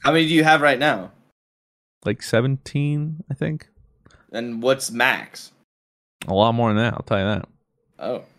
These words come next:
Speaker 2: So I'm not sure. I want, I'd say maybe close to a hundred. I don't know. Um, I won't really know, though, until I play more. Uh, so yeah, they do that,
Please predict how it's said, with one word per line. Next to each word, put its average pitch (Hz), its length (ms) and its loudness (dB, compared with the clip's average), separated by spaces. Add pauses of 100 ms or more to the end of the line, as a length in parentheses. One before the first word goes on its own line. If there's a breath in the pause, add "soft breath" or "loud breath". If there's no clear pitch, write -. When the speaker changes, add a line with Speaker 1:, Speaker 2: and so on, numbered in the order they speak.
(340)
Speaker 2:
So - 160 -2
I'm 110 60 0
not 101 120 -2
sure. 123 280 -4
I 110 120 4
want, 175 340 4
I'd 165 220 2
say 123 180 2
maybe 117 360 0 (800)
close 113 300 2
to 80 80 -2
a 76 60 -2
hundred. 87 320 -2
I 85 80 -6
don't 95 280 -4 (1080 soft breath)
know. 120 60 2
Um, 92 400 2 (1160)
I 120 60 4
won't 107 140 4
really 101 160 4
know, 95 140 4
though, 87 100 2
until 90 200 -2
I - 40 -4
play - 160 -8
more. 123 200 -6 (680 soft breath)
Uh, 104 680 4 (640)
so - 200 -4
yeah, 165 260 0
they 123 140 2
do 117 180 2
that, 147 320 0